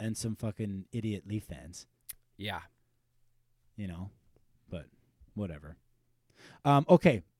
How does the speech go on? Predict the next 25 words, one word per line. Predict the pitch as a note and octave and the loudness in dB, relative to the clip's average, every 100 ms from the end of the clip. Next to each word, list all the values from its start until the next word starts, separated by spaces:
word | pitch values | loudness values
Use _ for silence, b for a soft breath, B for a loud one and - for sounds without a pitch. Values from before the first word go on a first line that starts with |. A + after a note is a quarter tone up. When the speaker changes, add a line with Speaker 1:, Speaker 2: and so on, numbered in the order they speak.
| _ _ _ _ - | _ _ _ _ 2
Speaker 1:
I | |
have | B2+ F#3+ | 6 6
to | F#3+ | 6
talk | F#3 D#3+ | 4 4
about | D3 C3+ - | 2 0 -2
Kincaid | B2 A#2 G#2+ G#2+ B2+ _ _ _ _ _ - | -8 -6 -6 -6 -8 _ _ _ _ _ -2
because | C#3 D3 C3 | 2 4 4
I | B2+ | 6
wanna | C#3 D#3 | 8 8
Speaker 2:
This | C#3+ | 6
Speaker 1:
promo- | D3 | 10
Speaker 2:
guy's | G#3+ A#3 | 12 12
a | |
character, | - D#3+ F3 F#3 B2+ G2+ | 8 8 8 8 2 2
Speaker 1:
I | A2 | 8
Speaker 2:
eh? | G3+ | 10
Speaker 1:
wanna | F#3 G3 | 10 8
promote | G#3 G3 E3+ D#3 | 6 6 6 4
the | D#3+ | 2
Twitter. | D#3 D3 B2 B2 D3 | 4 4 4 0 -2
So | - B2+ | 2 4
we're, | C#3 C#3+ - | 4 2 0
we're | C3 F3+ | 4 6
on | F#3 F3+ | 8 6
Twitter. | D3 A#2 A#2 | 2 2 0